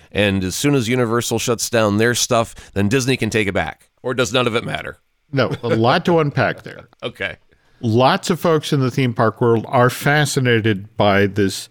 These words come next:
Speaker 2: uh, announcement because, uh, first of all, again,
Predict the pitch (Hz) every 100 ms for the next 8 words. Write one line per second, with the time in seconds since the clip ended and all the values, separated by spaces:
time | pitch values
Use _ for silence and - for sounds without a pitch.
0 | _ _ _ _ - 117 107 - 117 113
1 | 101 - - 92 120 110 101 120 127 -
2 | 147 143 127 110 110 120 98 82